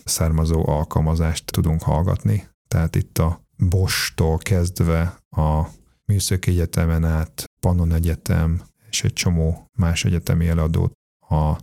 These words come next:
Közszolgálati Egyetemen át egy csomó előadónk lesz, és a saját kollégáim mellett elég széles körben fogunk témákat átbeszélni. Meg hát a szokásos kávészünetekben lehet találkozni régi meg új ismerősökkel,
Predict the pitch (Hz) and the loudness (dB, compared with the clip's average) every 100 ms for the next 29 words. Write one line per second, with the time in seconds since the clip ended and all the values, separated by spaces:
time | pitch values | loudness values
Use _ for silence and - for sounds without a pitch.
0 | - - 139 - 101 98 85 98 87 87 | -10 -4 -2 0 0 0 0 0 0 0
1 | 92 85 85 80 82 - 82 92 - 95 | 0 2 2 0 -2 -4 -4 -2 0 0
2 | 85 87 85 82 82 85 101 117 - - | 2 2 2 2 0 0 0 0 -2 -6
3 | - - - - - 82 82 80 - - | -10 -20 -18 -8 0 2 2 0 -2 -4
4 | 82 80 - 82 78 - - - 85 78 | -2 0 0 2 0 -2 -10 -2 0 2
5 | 78 87 78 80 85 - 85 82 82 - | 2 2 2 0 0 0 2 2 0 -4
6 | - _ _ - 78 82 - - 85 76 | -12 _ _ -2 0 0 -2 -2 0 0
7 | - 85 82 82 82 - 80 87 - 82 | 0 0 0 0 -2 0 0 0 0 2
8 | 78 82 - - - - - 78 - - | 2 0 -2 -2 -8 -10 -2 0 0 -2
9 | - 90 80 - 78 78 78 - - - | 2 2 2 2 2 2 0 -4 -14 -14
10 | - - 107 - 90 85 - _ _ - | -8 0 0 2 0 0 -4 _ _ 0
11 | - 87 78 - - - 85 82 - 82 | 0 0 0 -2 -4 0 2 2 0 0
12 | 78 - 80 80 80 78 - - 80 80 | 0 0 -2 0 0 0 -2 -4 0 0
13 | 80 - 82 80 80 85 85 80 80 82 | 0 0 2 2 0 0 2 2 2 2
14 | 76 76 76 76 85 104 98 90 95 92 | 0 2 2 0 0 0 0 0 -2 -2
15 | - 87 90 | 0 0 0